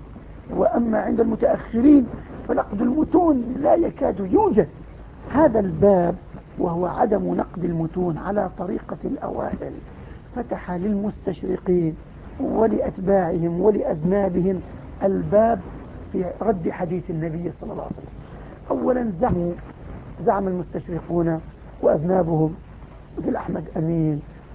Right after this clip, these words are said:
ومن تكلم في الحديث كمحمود أبو ريا من هؤلاء المجرمين ومن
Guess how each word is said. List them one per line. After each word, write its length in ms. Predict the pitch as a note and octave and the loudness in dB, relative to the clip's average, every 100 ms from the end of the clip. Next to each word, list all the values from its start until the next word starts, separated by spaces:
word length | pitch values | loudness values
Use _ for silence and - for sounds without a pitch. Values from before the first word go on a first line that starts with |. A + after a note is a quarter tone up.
| - - - | -18 -18 -10
ومن 440 | D#4+ G3 G3 F#3+ F#3 | -4 0 2 2 -2
تكلم 440 | F#3 C4 G#3+ F#3 D#3 | 0 2 2 0 -2
في 80 | |
الحديث 420 | D#3+ - C#3 F#3 - | -4 -4 -2 -2 -2
كمحمود 420 | - - - F3+ - | -4 -4 -4 -4 -4
أبو 240 | E3+ F3+ | -4 -2
ريا 440 | - F#3 F3 - - - - - | -2 -2 -2 -4 -6 -14 -18 -2
من 80 | F#4+ | 2
هؤلاء 260 | C4+ A3+ G#3 | 4 4 4
المجرمين 600 | F#3+ E3 G3 G#3+ A#3 - - - - - | 2 2 2 2 0 -2 -12 -18 -12 8
ومن 320 | A3 B3 A#3+ | 10 10 6